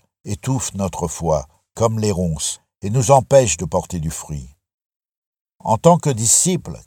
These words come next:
qui veulent vivre les enseignements de Jésus, nous avons la responsabilité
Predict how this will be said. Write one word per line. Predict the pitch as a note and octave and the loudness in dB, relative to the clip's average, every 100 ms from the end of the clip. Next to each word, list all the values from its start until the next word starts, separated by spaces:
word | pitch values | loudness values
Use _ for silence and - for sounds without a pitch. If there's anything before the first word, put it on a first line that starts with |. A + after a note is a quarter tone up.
| - | -8
qui | A2 | -2
veulent | A2 A2+ | 2 2
vivre | F2 B2+ C#3+ G#2 | 2 -2 0 0
les | G2+ F2 | -2 0
enseignements | B2+ - A2+ G#2+ A2 A2+ A2 | 0 2 0 -2 -2 -2 -2
de | F#2 | -2
Jésus, | D#2 F#2 F2+ C3 A2+ - _ _ _ _ | -4 -4 -4 -6 -6 -12 _ _ _ _
nous | A2 G#2+ | -4 4
avons | D3+ D#3+ | 4 4
la | D3 A2 | 4 4
responsabilité | C3+ - B2+ A#2 A#2+ A2 A2 G#2 C#3 C3+ | 2 0 -2 -2 -2 -2 -6 -6 -4 -4